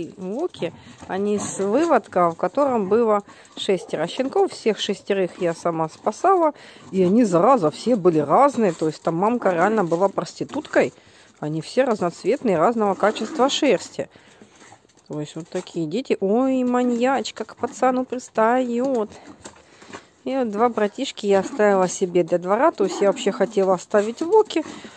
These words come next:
А Рэй сказал: «Я тоже хочу остаться». Ну, думаю, «Ладно, фиг с тобой». Такая же тема получилась и с Асей. То есть подобрала, пристраивала, пристраивала по зиме.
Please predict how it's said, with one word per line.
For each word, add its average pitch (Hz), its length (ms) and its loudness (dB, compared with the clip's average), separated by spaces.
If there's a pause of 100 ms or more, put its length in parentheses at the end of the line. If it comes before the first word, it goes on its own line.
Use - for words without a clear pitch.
(260)
А 233 220 6
Рэй 254 200 4
сказал: 226 420 2
«Я 190 100 4
тоже 220 220 2
хочу 196 340 -2
остаться». 165 580 0
Ну, 170 140 -4
думаю, 165 340 -4
«Ладно, 262 360 4
фиг - 200 -10
с - 80 -16
тобой». 190 480 0 (1080)
Такая 226 240 2
же 202 100 0
тема 185 280 2
получилась 175 600 0
и 165 40 -8
с - 140 -4
Асей. 277 320 2
То - 180 -6
есть - 200 -6
подобрала, 165 560 0
пристраивала, 339 760 2
пристраивала 285 760 0
по 240 160 -2
зиме. 226 380 -2